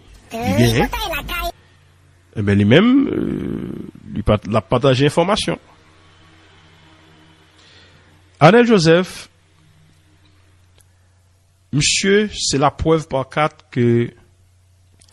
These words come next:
Haïti n'existe pas. Ouais, et camarade a dit Haïti pas exister, et Premier ministre, non. Monsieur, monsieur montre nous que, monsieur montre nous que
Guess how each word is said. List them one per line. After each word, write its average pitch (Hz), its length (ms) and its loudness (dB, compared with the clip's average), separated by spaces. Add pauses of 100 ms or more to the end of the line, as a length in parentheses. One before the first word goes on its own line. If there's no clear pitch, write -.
(380)
Haïti 160 640 0
n'existe 123 680 -2
pas. - 220 -8 (180)
Ouais, 170 480 2
et 139 460 0 (880)
camarade 123 460 2
a 135 40 0
dit 117 160 0
Haïti 107 280 0
pas 101 160 -2
exister, 120 580 0
et 95 640 -6 (880)
Premier 127 180 4
ministre, 139 380 4
non. 147 140 2 (1000)
Monsieur, 127 280 0
monsieur 135 240 0
montre 180 280 2
nous 131 260 2
que, 120 400 -2
monsieur 113 220 -2
montre 151 240 2
nous 117 180 2
que 101 320 -4